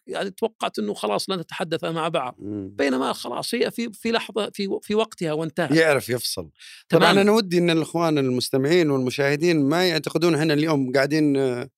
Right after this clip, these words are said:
Speaker 2: إن، إن، آه، عشان البودكاست ونادي الشباب ومايكس إنه قاعدين
Speaker 1: لا.
Speaker 2: نتركز على خالد البلطان. لا والله، لكني أنا قلت والله أنا فعلًا است-، يعني ت-، تعجبت إنه أستاذ خالد البلطان أبو الوليد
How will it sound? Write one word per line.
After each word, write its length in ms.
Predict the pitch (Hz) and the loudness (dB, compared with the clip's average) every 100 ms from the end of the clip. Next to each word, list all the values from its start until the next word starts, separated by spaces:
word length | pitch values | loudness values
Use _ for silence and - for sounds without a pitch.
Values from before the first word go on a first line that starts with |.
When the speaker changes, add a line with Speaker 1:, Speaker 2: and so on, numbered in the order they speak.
| _ - _ 131 | _ -20 _ 0
Speaker 2:
إن، 260 | 139 135 | 2 2
إن، 340 | 120 135 135 135 | 0 0 0 2
آه، 960 | 127 127 107 64 101 107 101 92 87 78 | 2 0 -2 -6 -4 -2 -2 -6 -8 -6
عشان 320 | 104 - 151 | -2 0 0
البودكاست 560 | 143 139 143 - 156 143 | 2 0 0 2 0 2
ونادي 300 | 135 135 127 | 0 0 -2
الشباب 320 | 120 139 131 | 0 0 0
ومايكس 460 | 120 135 175 170 - | 0 2 2 2 0
إنه 140 | 156 | 2
قاعدين 180 | 151 160 | 4 2
Speaker 1:
لا. 60 | 147 | 2
Speaker 2:
نتركز 260 | 165 156 | 0 0
على 80 | 151 | 0
خالد 180 | 151 151 | 2 2
البلطان. 340 | 147 156 160 | 2 2 2
لا 180 | 147 190 | 4 4
والله، 420 | 156 147 147 135 | 4 4 4 2
لكني 760 | 113 147 156 165 165 160 190 208 - - - _ | 4 2 2 2 4 4 2 0 -8 -20 -20 _
أنا 260 | - 139 135 | 0 2 2
قلت 440 | 131 139 170 - - - | 2 0 -2 -4 -12 -6
والله 460 | 104 120 147 139 | -2 2 4 4
أنا 280 | 135 139 120 | 2 0 -2
فعلًا 640 | 110 156 160 151 127 110 95 _ - | -2 0 2 2 0 -2 -8 _ -16
است-، 240 | - - | -16 -12
يعني 260 | - 113 107 | -4 -2 -2
ت-، 160 | - _ - | -6 _ -12
تعجبت 500 | - 104 104 143 151 _ - - - _ _ _ _ _ _ | -4 -4 0 0 0 _ -18 -18 -18 _ _ _ _ _ _
إنه 500 | 123 131 131 127 127 - | -2 0 2 2 0 -2
أستاذ 480 | 92 - 143 147 135 | -8 -4 0 0 -2
خالد 260 | - 135 | -2 -2
البلطان 400 | 127 113 - 104 | -2 -4 -2 -2
أبو 120 | 98 | -2
الوليد 540 | 131 131 135 147 170 | -2 -2 0 0 -2